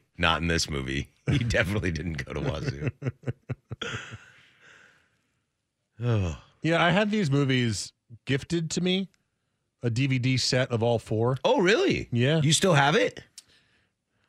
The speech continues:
Speaker 2: It might be somewhere in my childhood home. I don't have it with me.
Speaker 1: Yeah.
Speaker 2: I don't think. Um, but, yeah, I had, <clears throat> excuse me, I had Vacation, Christmas Vacation, European Vacation, and Vegas Vacation,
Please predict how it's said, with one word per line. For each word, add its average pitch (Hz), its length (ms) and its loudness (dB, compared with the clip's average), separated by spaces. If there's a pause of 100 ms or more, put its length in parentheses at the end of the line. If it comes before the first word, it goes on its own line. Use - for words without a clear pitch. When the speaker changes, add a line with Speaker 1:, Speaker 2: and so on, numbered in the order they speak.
(520)
Speaker 2:
It 151 120 2
might 185 160 4
be 175 100 2
somewhere 147 400 4
in 131 60 4
my 117 100 4
childhood 117 420 0
home. 123 180 2
I 110 60 2
don't 113 180 0 (260)
have 113 220 0
it 92 100 -6
with 107 240 -6
me. 190 260 -2
Speaker 1:
Yeah. 123 300 4 (120)
Speaker 2:
I 131 80 -4
don't 151 160 -2
think. 190 280 -4 (260)
Um, 107 580 2 (1080)
but, 120 320 0 (100)
yeah, 151 160 2
I 139 60 4
had, 131 320 2 (160)
<clears throat> - 100 -20 (380)
excuse - 260 -6
me, 98 120 -2
I 98 40 0
had 113 220 2
Vacation, 120 640 0 (800)
Christmas 131 320 -2
Vacation, 110 440 0
European 113 340 0
Vacation, 107 360 -2
and 104 80 -2
Vegas 107 220 0
Vacation, 98 560 -4